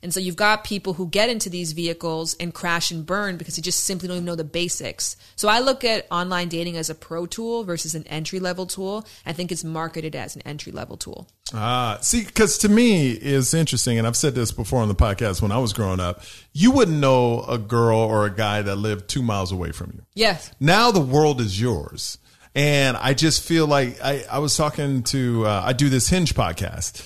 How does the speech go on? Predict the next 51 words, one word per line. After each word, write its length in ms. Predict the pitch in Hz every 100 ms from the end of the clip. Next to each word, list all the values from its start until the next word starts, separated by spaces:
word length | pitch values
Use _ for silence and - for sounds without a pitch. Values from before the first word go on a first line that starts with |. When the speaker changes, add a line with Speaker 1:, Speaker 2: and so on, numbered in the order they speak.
| - -
Speaker 2:
uh, 560 | 107 104 98 95 90 98
and 380 | 120 110 107 101 -
it 300 | 123 104 -
pairs 320 | 139 127 120
up 320 | 117 117 -
two 180 | - 135
people 280 | 120 120 117
that 180 | 110 110
ghosted 320 | 123 - 101
each 180 | 87 98
other, 240 | 85 90
and 160 | 98 107
then 80 |
they 80 | 107
gotta 160 | 104 101
confront 360 | 110 113 113 104
each 100 | 110
other. 220 | 85 78 - - -
And 400 | 147 143 131 117 -
I 100 | 131
was 140 | 143
talking 180 | 165 156
to 60 | 135
one 260 | 131 165
girl, 260 | 139 123 117
she 140 | -
was 80 | 123
about 200 | 117 101
twenty-one 420 | - 127 127 123
years 220 | 123 117 104
old. 280 | 95 92 - _ _
I 100 | 123
go, 840 | 123 123 117 113 107 104 104 101 101
"Does 180 | 117 104
a 40 | 107
guy 260 | 117 123
ever 160 | 131 123
call 320 | - 92 95
you, 300 | 127 147 170 143
like, 240 | 123 110
for 180 | - 131
a 40 | 117
first 220 | 147 143
date?" 120 | -
She 100 | -
goes, 260 | 120 92 -
"Ooh, 220 | 156 160
that's 300 | 92 127 -
weird." 400 | 117 107 69 - _ _
Like, 160 | 180 175
literally 840 | 147 147 165 208 226 202 151 113